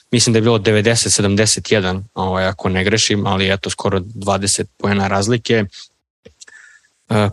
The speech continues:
pored, pored te četiri, četiri reprezentacije u grupi su i Bosna,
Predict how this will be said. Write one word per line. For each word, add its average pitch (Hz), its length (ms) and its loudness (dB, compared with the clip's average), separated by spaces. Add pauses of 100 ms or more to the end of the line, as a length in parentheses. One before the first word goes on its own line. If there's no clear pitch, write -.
pored, 123 380 2
pored 123 260 2
te 123 120 0
četiri, 120 440 0
četiri 127 260 0
reprezentacije 110 840 0
u 110 160 0
grupi 123 340 0
su 117 440 0
i 127 200 2 (180)
Bosna, 113 540 0